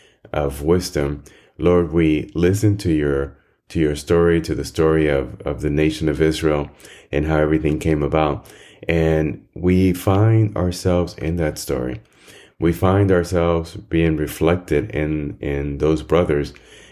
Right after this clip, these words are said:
um, in the jealousies that they had of their younger sibling, when things go well for, for others, uh, when there's a promise and we don't see ourselves in it, in that blessing,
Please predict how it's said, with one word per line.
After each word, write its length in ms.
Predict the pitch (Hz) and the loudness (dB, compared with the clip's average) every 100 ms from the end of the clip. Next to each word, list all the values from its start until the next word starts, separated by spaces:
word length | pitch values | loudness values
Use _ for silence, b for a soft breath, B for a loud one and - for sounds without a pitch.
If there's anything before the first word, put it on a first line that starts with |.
| - | -8
um, 360 | 80 73 69 60 - | -4 0 -2 -2 -2
in 140 | 76 | 0
the 100 | 73 | 0
jealousies 720 | 69 76 78 85 95 90 - | 2 2 2 2 2 2 2
that 160 | 82 78 | 0 2
they 160 | 78 | 0
had 320 | 78 80 82 | 2 2 2
of 160 | 78 69 | 0 0
their 200 | 71 67 | -2 -2
younger 360 | 69 78 78 76 | 0 0 0 -2
sibling, 580 | - 85 87 87 87 B B B B - | 0 2 2 2 0 B B B B -6
when 280 | 76 76 73 | -2 -2 0
things 240 | 82 80 | 0 0
go 160 | 85 73 | 0 0
well 320 | 73 82 82 | 2 2 0
for, 400 | - 69 65 60 | 0 -2 -2 -6
for 320 | - 76 - | -6 -6 0
others, 480 | 85 90 104 104 107 B B B - | 2 4 4 2 -4 B B B -10
uh, 320 | 76 73 71 67 | -6 -2 -2 -4
when 420 | - 78 78 78 | -4 -2 -2 0
there's 220 | 76 73 | -2 -2
a 60 | 71 | -2
promise 500 | 87 85 90 90 - | 0 2 2 2 -2
and 220 | 73 71 | -4 -2
we 100 | 78 | 0
don't 180 | 80 78 | 0 -2
see 320 | - 82 85 | -2 2 2
ourselves 520 | 85 85 87 87 85 | 0 0 0 0 -2
in 180 | - 85 | -2 0
it, 240 | 87 85 - | 2 0 -4
in 120 | 76 | -6
that 200 | 76 71 | -4 -2
blessing, 540 | 78 80 82 85 87 | 0 0 0 0 -2